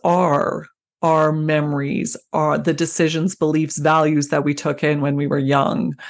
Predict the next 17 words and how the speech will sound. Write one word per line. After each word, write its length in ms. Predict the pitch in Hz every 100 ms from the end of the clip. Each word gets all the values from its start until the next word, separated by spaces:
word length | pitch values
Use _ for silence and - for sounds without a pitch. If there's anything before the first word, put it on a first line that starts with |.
| - -
um, 220 | 160 151 160
even 500 | 160 156 151 147 - -
other 260 | 165 156 147
experiences, 840 | 143 - 147 147 147 139 - -
our 180 | - 170
personality, 1160 | - - 196 190 - 170 147 156 170 143 151 -
our 200 | - 143 -
attitudes, 920 | 160 175 185 - - 143 - 220 - - - - - - -
um, 520 | 156 156 156 - - _ -
you 140 | 170
know, 160 | 170 156
language 1300 | 160 151 170 190 208 190 147 143 143 220 185 - -
will 340 | 160 160 160 -
impact 640 | 170 160 143 - 147 143 -
that 220 | 139 143
as 160 | 147
well, 440 | 151 - - -